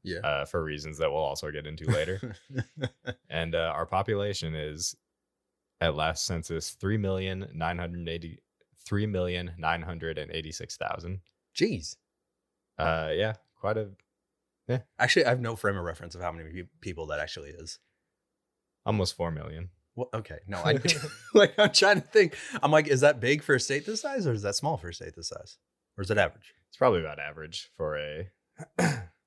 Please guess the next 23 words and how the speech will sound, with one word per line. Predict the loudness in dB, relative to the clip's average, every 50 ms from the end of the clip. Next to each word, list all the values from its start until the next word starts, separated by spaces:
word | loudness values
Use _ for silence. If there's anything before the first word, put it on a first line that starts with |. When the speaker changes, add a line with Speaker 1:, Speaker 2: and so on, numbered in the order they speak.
| _ _
Speaker 2:
Midwestern | -8 -6 -4 -2 -2 -4 -4 -6 -10 -10 -10
state. | -8 -6 -4 -4 -4 -6 -8 _ _ _ _ _ _ _ _ _ _ _ _ _ _ _ _ _ -20 -20 _ _ _ -2
Speaker 1:
Yeah, | 4 8 8 10
there's | 10 8 2
a | 4
lot | 4 4 4 2
of | -2 -6 -8 -12 _ _ _ _ _ _ 0
empty | 0 2 2 2 0 0
land | 0 0 -2 -2 0 -2
out | -4 -4
here | -4 -8 -8
that | -8 -8 -8
just | -6 -6 -6
has, | -6 -6 -4
like, | -6 -6 -6
one | -6 -6 -6 -6 -6
farmhouse | -4 -4 -4 -4 -6 -10 -10 -8 -8 -8
for | -8 -8 -12 -12 -14 _ _ -18
twenty | -12 -8 -6 -6 -6 -6 -8
square | -8 -8 -6 -4 -4 -4
miles. | -4 -8 -10 -10 -10 -10 -10 -12 -14 _ _ -4
Speaker 2:
Oh, | -2 -2
yeah. | -2 -4 -6 -12